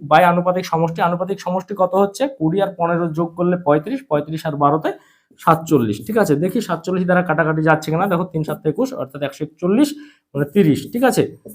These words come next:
তাহলে তিন দুগুণে ছয়, ছশো। তাহলে এই প্রশ্নের কারেক্ট আনসার হবে ছশো। এ ছশো টাকা পাবে আর কি। এটা রয়েছে অপশন বি এ, অর্থাৎ অপশন বি হবে এই প্রশ্নের সঠিক উত্তর। ঠিক আছে,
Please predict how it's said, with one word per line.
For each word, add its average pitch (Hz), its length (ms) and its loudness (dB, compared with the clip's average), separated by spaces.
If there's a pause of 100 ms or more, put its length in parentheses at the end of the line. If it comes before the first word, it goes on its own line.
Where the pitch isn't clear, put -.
(180)
তাহলে 160 220 0
তিন 165 140 2
দুগুণে 165 260 2
ছয়, 175 300 2 (100)
ছশো। - 380 -2 (760)
তাহলে 151 160 2
এই 190 100 6
প্রশ্নের 220 320 0
কারেক্ট 165 260 4
আনসার 185 280 2
হবে 190 180 6
ছশো। - 400 4 (680)
এ 165 160 6 (280)
ছশো 151 280 2
টাকা 165 140 2
পাবে 160 360 8
আর 156 120 6
কি। - 80 0 (280)
এটা 170 140 6
রয়েছে 170 260 6
অপশন 160 260 2 (120)
বি 170 180 0
এ, 185 40 4 (140)
অর্থাৎ - 260 -4
অপশন 147 260 0 (100)
বি 180 160 -2
হবে 143 220 2
এই 143 80 4
প্রশ্নের 175 300 0 (420)
সঠিক 175 420 -2
উত্তর। - 260 -6 (580)
ঠিক 226 100 2
আছে, 226 220 2